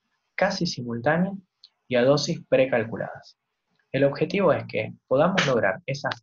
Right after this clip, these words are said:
máximas y mejores condiciones de intubación endotraqueal, disminuyendo al ri-, al mínimo la,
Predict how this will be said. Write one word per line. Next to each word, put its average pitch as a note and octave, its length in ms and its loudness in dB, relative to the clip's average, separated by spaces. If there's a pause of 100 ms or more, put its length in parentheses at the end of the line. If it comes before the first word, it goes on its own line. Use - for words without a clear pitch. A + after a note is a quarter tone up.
máximas C#3 840 -2
y B2 120 -8
mejores A2+ 540 0
condiciones A#2+ 460 -6
de B2 60 -8
intubación A2 420 -6
endotraqueal, B2+ 680 -2 (340)
disminuyendo C#3 680 0
al D3 100 2
ri-, C#3 200 -4
al C3 160 -4
mínimo A2+ 520 -4 (340)
la, A2+ 360 0